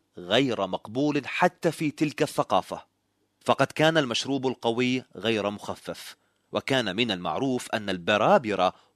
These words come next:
هم الذين يشربونه. وعندما ننتقل بعيداً عن كنيسة العهد الجديد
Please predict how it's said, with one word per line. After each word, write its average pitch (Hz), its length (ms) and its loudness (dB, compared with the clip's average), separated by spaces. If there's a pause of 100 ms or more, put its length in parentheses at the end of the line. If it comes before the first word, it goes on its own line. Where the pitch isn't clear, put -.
(120)
هم 196 200 2
الذين 117 440 0
يشربونه. 87 720 -6 (800)
وعندما 165 560 4
ننتقل 117 580 -2
بعيداً 107 580 2
عن 95 160 -2
كنيسة 101 520 -6
العهد 95 340 -2
الجديد 104 680 -4